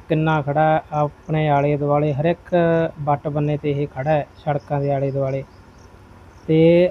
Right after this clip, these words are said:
ਇੰਗਲੈਂਡ ਨੇ ਇਹਨੂੰ ਉਗਾਉਣ ਵਾਸਤੇ ਮਨਜ਼ੂਰੀ ਲਈ ਹੈ, ਤੇ ਆਪਣੇ ਤਾਂ ਇਹ ਬਿਨਾਂ ਮਨਜ਼ੂਰੀ ਤੋਂ ਹੀ ਕਿੰਨਾ ਖੜਾ।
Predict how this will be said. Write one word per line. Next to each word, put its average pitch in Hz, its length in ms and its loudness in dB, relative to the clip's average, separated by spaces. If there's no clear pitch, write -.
ਇੰਗਲੈਂਡ 156 580 2
ਨੇ 175 420 2
ਇਹਨੂੰ 185 360 0
ਉਗਾਉਣ 165 360 2
ਵਾਸਤੇ 160 520 0
ਮਨਜ਼ੂਰੀ 156 560 -2
ਲਈ 131 280 -6
ਹੈ, 127 40 -20
ਤੇ 175 140 -2
ਆਪਣੇ 180 380 2
ਤਾਂ 180 120 2
ਇਹ 175 180 2
ਬਿਨਾਂ 160 320 0
ਮਨਜ਼ੂਰੀ 170 440 0
ਤੋਂ 175 120 0
ਹੀ 170 60 0
ਕਿੰਨਾ 160 320 -4
ਖੜਾ। 156 220 -6